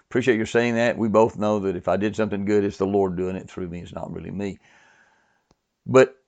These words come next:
every time, every time, we need to, in our own hearts at least, say, "Lord, you and I both know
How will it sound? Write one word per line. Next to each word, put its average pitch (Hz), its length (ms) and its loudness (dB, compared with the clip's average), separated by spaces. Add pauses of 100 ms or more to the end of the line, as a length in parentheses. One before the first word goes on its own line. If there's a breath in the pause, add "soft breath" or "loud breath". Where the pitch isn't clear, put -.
every 226 380 8
time, 160 640 0 (180)
every 202 340 6
time, 98 520 -4 (160)
we 110 200 -2
need 135 220 -2
to, 117 80 2
in 120 160 0
our 113 180 4
own 110 120 0
hearts 226 560 4
at 104 100 -4
least, 101 360 -8
say, 104 120 -6
"Lord, 113 440 -2
you 117 260 -2
and 123 120 -2
I 113 120 2
both 107 340 0
know 92 500 -6